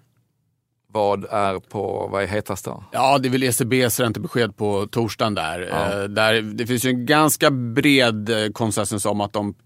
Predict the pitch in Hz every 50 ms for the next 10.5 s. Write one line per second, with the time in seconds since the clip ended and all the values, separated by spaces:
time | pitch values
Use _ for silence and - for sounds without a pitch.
0 | - - - 127 120 120 117 117 - - 101 - - - 98 - 107 104 104 104
1 | 104 101 101 95 85 90 85 85 - 101 98 - _ _ - 98 85 87 90 87
2 | 104 104 101 101 98 92 - - - - - 98 95 92 90 87 - - 98 98
3 | 95 92 90 90 92 98 101 98 90 - 104 107 101 90 - - 101 90 113 104
4 | - - - - - 95 95 92 95 90 - - 110 - - - - _ - -
5 | - - - - - - - _ _ _ _ - 98 101 101 104 107 104 101 107
6 | 107 - 127 131 139 135 - 208 208 208 196 185 165 151 151 165 143 120 110 -
7 | 104 98 - 110 120 135 151 156 156 151 151 156 151 143 139 143 135 120 135 127
8 | 120 123 113 120 - - _ - 120 120 123 120 120 120 117 110 113 110 110 107
9 | 104 107 110 110 107 104 87 - 107 113 113 110 107 104 101 92 107 110 117 117
10 | 117 110 113 117 127 147 190 202 -